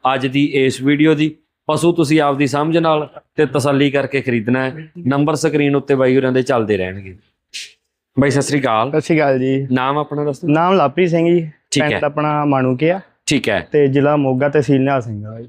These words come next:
Speaker 1: ਲਵਪ੍ਰੀਤ ਬਾਈ, ਮੇਰੀ ਵੀਡੀਓ ਤਾਂ ਮੇਰੇ ਖਿਆਲ ਚ ਮੈਂ ਸਾਲ ਡੇਢ ਸਾਲ ਬਾਅਦ ਬਣਾਉਣ ਲੱਗਾ ਹੋਊਂਗਾ ਅੱਜ।
Speaker 2: ਹਾਂਜੀ ਬਾਈ।
Speaker 1: ਵਪਾਰ ਦਾ ਕੰਮ ਰੂਟੀਨ ਚ ਚੱਲੀ ਜਾਂਦਾ?
Speaker 2: ਹਾਂਜੀ, ਹਾਂਜੀ, ਚੱਲੀ ਜਾਂਦਾ।
Speaker 1: ਗਾਵਾਂ, ਮੱਝਾਂ ਦੋਨੇ ਤਰ੍ਹਾਂ ਦੇ ਪਸ਼ੂ?
Speaker 2: ਦੋਨੇ ਤਰ੍ਹਾਂ ਦੇ। ਗਾਵਾਂ ਜ਼ਿਆਦਾ ਹੁੰਦੀਆਂ ਆਪਣੇ ਕੋਲੇ।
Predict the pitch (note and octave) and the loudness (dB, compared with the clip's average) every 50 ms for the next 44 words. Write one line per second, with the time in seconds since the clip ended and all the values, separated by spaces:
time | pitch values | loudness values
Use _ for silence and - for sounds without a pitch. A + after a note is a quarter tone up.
0 | B2+ - C#3 D#3+ D#3+ - F#3+ G3 F3 F3+ F#3+ F#3+ G3 F#3+ F#3 E3 F3 D#3+ D3 D3 | -8 -6 -6 -6 -4 -2 -2 -2 0 2 2 4 4 2 2 0 -2 0 0 2
1 | D3 D3+ F3 E3+ E3 F3 E3+ F3+ F#3 F3+ F3+ F3 E3+ E3 D#3 C#3 D#3 D3+ D3 D3+ | 2 2 2 2 2 2 2 2 2 2 2 2 2 0 0 2 0 0 0 0
2 | D3 D3 D3 D3 C#3+ C3 - C#3 B2+ B2+ B2+ B2+ C#3 C#3+ D3+ C#3+ - D3 C#3+ C3+ | -2 -2 0 0 -2 0 0 0 2 2 2 2 2 2 2 0 0 0 0 0
3 | B2 B2+ C#3 C#3 C#3 C3 B2+ A#2+ A#2 A#2 A#2 A2+ G#2 G2 A2 G2+ G#2 G#2+ G#2+ A2 | 0 0 -2 -2 0 -2 0 0 0 0 0 -2 0 0 0 0 0 0 0 0
4 | G#2+ G2+ G2 C3+ C3+ - - D3 E3 D#3 D3+ D3 C#3 C#3 C3+ C3+ C#3 C3 C#3+ C#3 | -2 0 -2 -4 -4 -4 -2 0 0 2 2 4 4 4 2 2 2 0 0 0
5 | C#3+ C#3+ C#3+ C#3+ E3 D#3 D#3+ D#3+ D#3 D#3 D#3 D3+ D3+ C3+ D3+ D3+ D3 D3 C3+ C3+ | 0 0 0 -2 -4 -2 -2 -4 -2 0 0 0 0 0 0 -2 -2 -4 -6 -4
6 | - D#3 C#3 C#3 D3+ D#3 F3+ E3+ F3+ G3+ G3 G3+ F#3+ G#3 G3+ F#3+ F3 D#3 C#3 C#3+ | -2 0 0 2 2 2 2 2 2 2 2 4 4 4 4 2 2 0 0 0
7 | C3 B2+ B2 A#2+ A#2+ A2+ A#2 C3+ C3+ C#3+ D#3+ E3+ F3 E3+ E3 D#3+ D#3 F3+ F3+ E3 | 0 2 0 0 0 0 0 -2 -2 0 0 -2 0 0 -2 -2 0 -2 0 0
8 | D#3 D#3+ E3+ F#3+ F#3+ F#3 F#3+ F#3+ F#3 F#3 F3 F3+ E3+ D#3 F3 D#3+ E3+ F#3 G3 G#3+ | 0 0 0 0 -2 -2 -2 -2 -2 -2 -4 -4 -2 0 2 2 4 4 4 2
9 | G3+ G3+ F#3+ G3 G3 F#3+ E3+ F#3 F#3 F#3+ F#3+ F#3+ F#3+ F#3+ F#3 E3 E3 D#3 D3+ D3 | 2 2 2 2 2 2 2 2 2 2 2 2 2 0 0 2 2 2 2 2
10 | D3 C#3+ D3 C#3+ D3 D3 C#3+ C3+ C#3+ C#3+ C#3+ D3 D#3 F3 G3+ | 0 0 -2 -2 -2 -2 -2 -2 -4 -4 -2 -2 -2 -2 -4